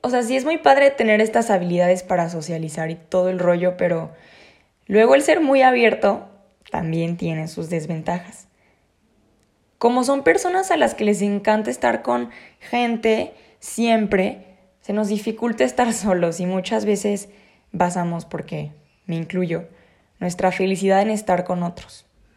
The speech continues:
He notado, por ejemplo, en mí, que si yo no veo a mis amigos por, no sé, más de una <laughs> semana, mi actitud es diferente.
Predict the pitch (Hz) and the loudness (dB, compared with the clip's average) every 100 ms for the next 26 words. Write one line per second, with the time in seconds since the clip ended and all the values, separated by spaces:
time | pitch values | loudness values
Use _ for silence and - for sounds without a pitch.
0 | _ _ _ _ _ _ _ _ _ _ | _ _ _ _ _ _ _ _ _ _
1 | - 190 220 220 208 196 202 180 165 170 | -6 -2 0 4 4 4 2 -2 -2 -6
2 | 160 165 160 160 - - _ _ _ _ | -6 -6 -6 -8 -14 -20 _ _ _ _
3 | _ - 90 87 539 - _ _ _ _ | _ -6 -4 -2 -6 -10 _ _ _ _
4 | _ _ - 202 226 269 294 294 302 262 | _ _ -8 0 0 4 6 6 4 2
5 | 208 196 196 185 180 - - _ _ _ | 2 2 0 0 -2 -8 -20 _ _ _
6 | - 196 208 208 208 196 202 202 254 262 | -2 0 2 2 2 4 2 2 0 -2
7 | 202 220 185 180 175 - - - _ - | 0 0 0 0 -2 -6 -12 -20 _ -4
8 | 196 190 196 185 214 233 196 190 175 180 | 0 0 -2 0 2 2 0 -2 0 0
9 | 180 175 180 180 180 - | -2 -6 -4 -4 -4 -8